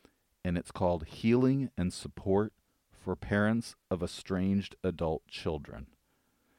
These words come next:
It's very important you put it in just that way, 'cause there's a lot of groups out there.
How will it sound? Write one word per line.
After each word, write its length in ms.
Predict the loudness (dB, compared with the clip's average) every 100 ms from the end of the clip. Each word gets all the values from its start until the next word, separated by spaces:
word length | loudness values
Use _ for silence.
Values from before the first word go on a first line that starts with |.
| _
It's 100 | -8
very 220 | 4 6 6
important 340 | 6 6 6
you 60 | 2
put 160 | 4
it 80 | 4
in 240 | 4 4
just 540 | 0 0 0 0 -4 0
that 200 | 0 2
way, 200 | 0 0
'cause 220 | -2 0
there's 180 | 0 2
a 80 | -2
lot 400 | -2 0 0 0
of 120 | -4
groups 380 | -4 -4 -2 -2
out 220 | -2 0
there. 260 | 2 0